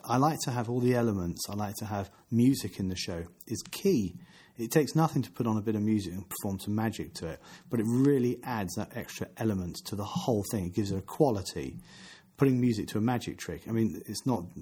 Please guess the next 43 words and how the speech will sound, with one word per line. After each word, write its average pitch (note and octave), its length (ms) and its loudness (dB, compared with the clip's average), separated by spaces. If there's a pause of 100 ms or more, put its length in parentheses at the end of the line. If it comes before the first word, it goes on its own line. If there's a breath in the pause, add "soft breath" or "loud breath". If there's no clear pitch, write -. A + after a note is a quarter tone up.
(160)
science, A#2 500 0
it's, G2+ 240 -6
it's - 720 -6
just B2+ 200 -4
something A#2 280 0
that A#2 100 2
you B2 140 -2
should - 260 -2
definitely A2 380 -2
do. A#2 260 2 (760 loud breath)
Also, D3 280 4
using A#2+ 400 2
the A#2 80 4
right A#2 160 2
microphone, A2+ 680 0
so - 120 0
you're A#2+ 100 4
not B2+ 120 -2
shouting. D3+ 500 0
There's G2 120 -2
no D#3 280 4
need C#3 160 2
to - 80 -8
shout F#2 360 -8
at - 100 -18
kids. - 440 -10 (300 soft breath)
There's A2 120 -4
no C#3 160 6
need D3+ 140 4
to - 140 -8
entertain A2 420 0
the G2 60 -4
kids G2 180 -4
by G2+ 160 0
revving A2 600 4
them G#2 160 0
up - 180 -2
to - 120 -10
a - 20 -6
point F#2+ 340 -4
where F#2 280 -4 (420 loud breath)
that's - 160 -2
just, - 140 -4